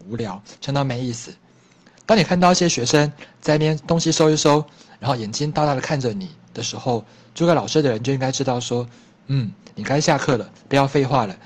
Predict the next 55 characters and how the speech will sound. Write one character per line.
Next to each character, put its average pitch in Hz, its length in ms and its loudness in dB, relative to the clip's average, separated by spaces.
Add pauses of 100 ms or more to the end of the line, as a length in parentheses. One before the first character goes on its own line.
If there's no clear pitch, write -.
(160)
赶 110 140 -8
快 170 220 2
把 - 160 -10
学 131 120 -6
生 143 140 -4
放 131 180 -2
走 110 120 -10
吧。” 90 260 -12 (800)
此 - 180 -8
外， 127 320 2 (200)
除 - 120 0
了 185 80 6
这 180 100 0
些 180 100 4
动 180 180 2
作 156 160 2
之 151 140 0
外， 135 220 2 (260)
很 143 140 -4
多 226 120 6
的 214 60 6
时 180 120 -4
候， 196 320 4 (200)
我 127 100 0
们 147 100 -6
的 180 80 0
一 185 40 2
些 180 160 -2
手 - 240 -4
势、 165 300 -6 (280)
我 - 80 -12
们 143 80 -4
的 165 60 0
一 170 40 2
些 190 160 4
面 185 180 2
部 165 120 -2
表 - 180 -8
情 123 200 -6
等 120 200 -6
等， 107 160 -6 (340)
它 175 140 -2
会 185 140 4
帮 180 200 2
助 175 220 4
我 113 80 -8
们 120 80 -8
去 170 120 2
理 131 140 -2
解 - 280 -6 (240)
对 156 120 2
方 147 160 -2
的 - 200 -8
一 - 20 -18
些 139 320 -2